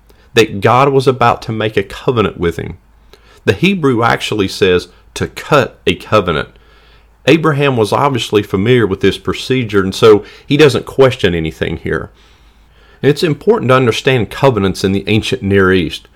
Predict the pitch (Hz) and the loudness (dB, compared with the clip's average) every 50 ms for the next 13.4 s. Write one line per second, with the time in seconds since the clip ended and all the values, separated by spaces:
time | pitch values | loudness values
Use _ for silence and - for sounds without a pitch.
0 | _ _ - 139 196 226 208 170 135 135 131 117 - - - 135 127 120 104 101 | _ _ 0 2 2 4 4 4 4 4 2 2 0 -4 -4 -4 -2 -2 -2 0
1 | 107 107 107 92 - - - - 107 120 127 135 135 131 - - 127 127 131 131 | 0 0 0 -2 -2 -6 -2 0 0 0 0 -2 -4 -4 -4 -2 -2 -2 -2 -2
2 | - - 143 143 143 143 131 - - _ _ _ _ _ - 120 120 - - 113 | -6 -4 -4 -2 -2 -4 -6 -8 -12 _ _ _ _ _ -6 -4 -4 -4 -4 -8
3 | - - - - 156 143 135 127 - - - 110 120 123 117 101 92 90 90 92 | -10 -10 -6 -4 0 2 2 2 2 0 -2 0 0 0 0 0 0 -2 -2 -4
4 | 87 - 107 127 151 165 156 - 143 147 147 127 139 139 139 135 - - 139 135 | -6 -2 2 4 4 4 2 0 -2 -2 -2 -2 -2 -2 -2 -2 -2 -2 -2 -2
5 | 127 120 - 139 143 120 92 80 - - _ _ _ _ _ _ _ - 127 131 | -2 -4 -2 0 2 2 2 2 -2 -8 _ _ _ _ _ _ _ -2 0 2
6 | 131 123 101 127 120 113 101 - - 156 165 170 - 117 117 - - 131 131 127 | 4 4 4 2 2 0 -2 -4 0 0 0 0 0 -4 -6 -2 0 0 2 2
7 | 113 104 95 - - - - 160 151 123 107 95 92 92 87 - 90 90 87 - | 2 0 -2 -4 -4 -2 0 0 2 2 0 0 0 -2 -2 -4 -6 -8 -6 -4
8 | - 95 90 82 - - - 85 - - - - - _ _ _ _ _ _ _ | 0 0 0 0 0 -2 -4 -4 -4 -4 -8 -10 -16 _ _ _ _ _ _ _
9 | _ _ _ - - 127 127 135 127 127 120 120 - - 170 190 175 127 120 110 | _ _ _ 0 2 4 4 4 4 4 2 0 0 0 2 2 2 2 2 -2
10 | 110 - - 120 117 110 110 104 - - _ _ - - _ - 110 110 113 139 | -2 0 2 4 4 6 4 4 2 -4 _ _ -20 -14 _ 0 2 2 4 6
11 | 147 147 127 95 87 90 95 110 143 165 143 104 95 - - - - - _ _ | 6 8 6 6 4 0 0 2 4 4 4 2 0 -4 -12 -20 -20 -20 _ _
12 | - 113 113 113 127 123 113 - 107 107 113 123 143 151 151 123 127 120 120 - | -4 -4 -2 2 2 2 2 2 0 0 2 2 2 2 2 0 0 -2 -2 -6
13 | - 135 143 135 113 107 - - | -4 -2 0 0 0 0 -2 -6